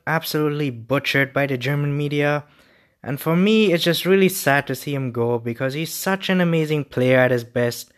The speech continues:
He's world class when you get the best out of him, and he's even the best playmaker I've ever seen. And for me, he really should have stayed and just shown everybody that he's an amazing player and addition to the squad.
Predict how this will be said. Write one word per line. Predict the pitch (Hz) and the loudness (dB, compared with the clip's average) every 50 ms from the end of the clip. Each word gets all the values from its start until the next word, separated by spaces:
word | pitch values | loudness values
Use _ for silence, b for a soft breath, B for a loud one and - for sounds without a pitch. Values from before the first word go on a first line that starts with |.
| b b b b b b b | b b b b b b b
He's | - 120 131 127 120 | -12 -10 -10 -10 -10
world | 117 123 160 220 233 240 233 220 226 | -2 2 4 6 8 8 6 4 2
class | - - 196 202 202 196 190 196 | 0 2 2 4 4 2 2 0
when | - 180 180 | -2 -2 0
you | 180 | 0
get | 170 170 170 | 0 0 0
the | - 151 | -2 -2
best | 143 143 147 143 - - | -2 -2 -2 -2 -4 -4
out | - 143 143 | -2 -2 -2
of | 147 139 | -2 -2
him, | 139 143 143 143 - | -2 -4 -4 -6 -6
and | - 127 135 | -6 -6 -6
he's | 139 135 127 | -6 -6 -6
even | 117 143 160 165 | -6 -4 -2 -2
the | 151 | -2
best | 131 123 131 131 - - - | 0 0 0 0 0 -4 -6
playmaker | - 131 127 127 127 123 120 - | -4 -4 -2 -2 -2 -2 -2 -2
I've | 120 113 117 117 | -2 -2 -2 -4
ever | - 135 151 165 160 | -6 -6 -4 -2 -4
seen. | 147 - - - 131 135 143 139 139 139 b b b b b b b b b b b b b b b b - | -4 -4 -8 -8 -6 -4 -2 -4 -4 -6 b b b b b b b b b b b b b b b b -4
And | 165 170 | -4 0
for | - 196 | 2 2
me, | 202 214 208 | 4 4 4
he | 196 202 196 | 6 6 4
really | 165 156 180 196 185 185 180 | 4 4 4 4 4 2 2
should | - - 170 | 2 2 2
have | 165 160 156 | 2 0 0
stayed | - - - - - 139 131 127 127 127 120 | -2 -8 -12 -4 -2 0 2 2 2 0 -2
and | 123 120 120 113 | -2 -4 -4 -6
just | 120 120 - - | -6 -6 -6 -6
shown | - - - 135 170 202 190 | -6 -2 0 2 2 4 4
everybody | 170 156 135 135 123 123 120 120 120 117 117 117 | 4 2 2 0 -2 0 0 2 2 2 0 -2
that | 110 117 110 107 | -4 -4 -6 -6
he's | 117 123 135 151 143 139 | -8 -8 -8 -8 -6 -6
an | 151 143 | -4 -4
amazing | 135 127 123 123 131 151 190 240 240 208 190 196 175 | -2 -2 -2 -2 -2 -2 0 0 0 0 0 0 -2
player | 165 - - 160 185 190 185 170 160 143 | -2 -2 -2 0 2 4 4 4 4 2
and | - - 135 135 | 0 -2 -4 -4
addition | 135 135 139 165 - - 139 123 | -4 -4 -4 -4 -4 -4 -4 -4
to | - 123 117 | -4 -4 -4
the | 110 107 | -4 -6
squad. | - - - - 113 110 110 113 113 110 113 | -6 -10 -10 -6 -4 -2 0 0 -2 -4 -8